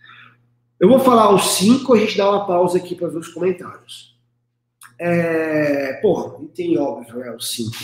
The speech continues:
né? Eu não, eu não sei nem como falar mais isso, porque eu,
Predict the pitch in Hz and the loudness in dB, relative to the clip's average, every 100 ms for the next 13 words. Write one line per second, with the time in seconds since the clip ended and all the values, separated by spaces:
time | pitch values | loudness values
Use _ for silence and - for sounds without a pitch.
0 | 98 127 131 107 - - - - - - | -8 -4 -4 -4 -10 -20 -20 -16 -16 -12
1 | - 156 175 175 185 208 202 220 233 - | 0 2 6 6 6 4 2 2 0 0
2 | - 220 190 196 196 196 156 175 - 175 | 0 0 0 0 -2 -4 -6 -10 -8 -8
3 | 156 | -8